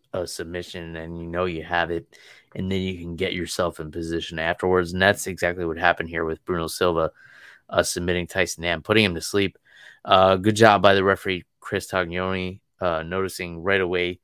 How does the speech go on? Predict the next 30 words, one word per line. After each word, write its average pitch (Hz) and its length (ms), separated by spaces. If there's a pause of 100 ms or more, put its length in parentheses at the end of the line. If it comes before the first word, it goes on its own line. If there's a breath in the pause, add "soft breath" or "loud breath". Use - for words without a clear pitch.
(280)
that - 160
Tyson 92 340
Nam 85 260
was 82 480 (100)
asleep. 107 340 (680)
And 107 120
then, 107 260
uh, 101 440 (160)
Carlston 120 360
Harris, 123 400 (500 soft breath)
unanimous 110 380
decision 107 440
over 92 360
Jared 87 320
Gooden. 80 240 (680 soft breath)
Uh, 131 500 (360)
that 117 180
was 113 180
at 107 120
a, 95 460
a 101 80
catch - 320
weight, 78 220
by 80 120
the 76 60
way. 82 160 (3000 soft breath)
So 127 520
that 147 120
was 180 140
cool. 156 320